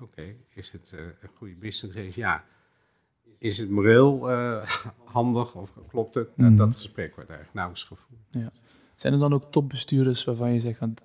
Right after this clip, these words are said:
Speaker 2: "Dat zijn nou de bestuurders die het goede voorbeeld geven"? Die leiden een commerciële organisatie, maar die doen dat vanuit de goede zaak.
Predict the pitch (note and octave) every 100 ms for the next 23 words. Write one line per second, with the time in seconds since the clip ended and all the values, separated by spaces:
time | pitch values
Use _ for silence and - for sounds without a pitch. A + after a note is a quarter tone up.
0 | _ - E3 - C#3+ C3+ C3 B2+ F#3+ C3+
1 | A#2+ - B2+ A#2+ - A#2 - A2+ A2+ G#2+
2 | A2 - - A#2+ C3 D3+ _ _ - C#3
3 | C3+ C#3 C3 B2+ B2 B2+ A#2+ A#2+ A#2 A2
4 | A#2+ C#3 - E3+ - _ _ _ _ _
5 | _ _ _ _ _ _ _ _ F3 A#2+
6 | A#2+ B2 - A#2+ - - C3+ A#2 A#2 C3+